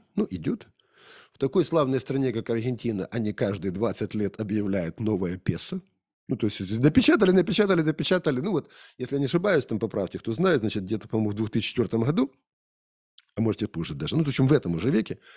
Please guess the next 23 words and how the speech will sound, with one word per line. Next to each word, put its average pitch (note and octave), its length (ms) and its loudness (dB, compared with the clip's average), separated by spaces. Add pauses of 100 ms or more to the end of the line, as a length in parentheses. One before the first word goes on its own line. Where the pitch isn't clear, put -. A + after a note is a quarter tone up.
(360)
у D3 80 0
них E3 180 2
был C3+ 160 0
полный B2+ 360 2
коллапс. - 520 -4 (340)
Они A2+ 260 0
полностью A#2+ 500 0
выбросили G2 400 -4
старые A3+ 520 2
деньги, D2+ 340 -4
напечатали G2 600 -4
новые C#3+ 360 0
деньги, D#2 320 -8
там, - 160 -14
с - 60 -18
новыми F2 300 4
картинками, G2+ 580 2
с - 100 -4
новыми E2 400 0
фантиками, G#2+ 600 0
в D#2+ 80 -6
новых F2+ 220 0
цветовых E2 400 -10